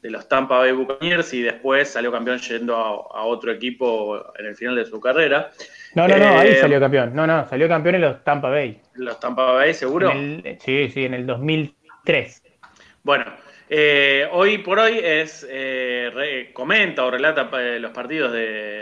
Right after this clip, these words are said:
Speaker 1: de N F L para una radio local de, de Tampa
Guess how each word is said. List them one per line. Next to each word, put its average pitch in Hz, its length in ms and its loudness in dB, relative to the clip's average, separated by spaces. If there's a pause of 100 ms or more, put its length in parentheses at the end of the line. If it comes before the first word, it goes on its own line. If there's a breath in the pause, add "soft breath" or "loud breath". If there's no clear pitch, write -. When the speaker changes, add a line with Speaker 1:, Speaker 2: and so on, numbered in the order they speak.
(140)
Speaker 1:
de 117 100 -10
N 135 120 -4
F 143 280 0
L 185 180 2
para 131 200 2
una 135 180 2
radio 139 240 2
local 139 340 2
de, 113 340 -2
de 113 100 -6
Tampa 170 640 0